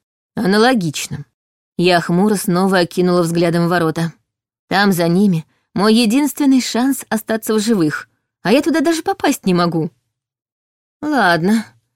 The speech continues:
я глубоко вздохнула. «Только одарённых, говорите». Отошла на несколько шагов. Сразу и без уточнений поняв, что я задумала, Алира поспешила отбежать подальше.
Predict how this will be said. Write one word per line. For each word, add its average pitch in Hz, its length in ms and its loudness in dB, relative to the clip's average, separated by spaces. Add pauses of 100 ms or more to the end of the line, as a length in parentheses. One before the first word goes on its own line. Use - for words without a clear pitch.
(300)
я 165 200 2
глубоко 170 400 0
вздохнула. 165 640 -2 (800)
«Только 170 280 0
одарённых, 190 520 2
говорите». 151 640 -2 (640)
Отошла 160 460 -2
на 196 100 2
несколько 190 420 -2
шагов. 170 520 -6 (680)
Сразу 202 380 0
и 202 80 4
без 175 160 0
уточнений 185 560 2
поняв, 175 400 0
что - 160 -6
я 170 140 2
задумала, 208 560 2 (300)
Алира 247 360 2
поспешила 240 640 -2
отбежать 190 400 0
подальше. 165 560 -2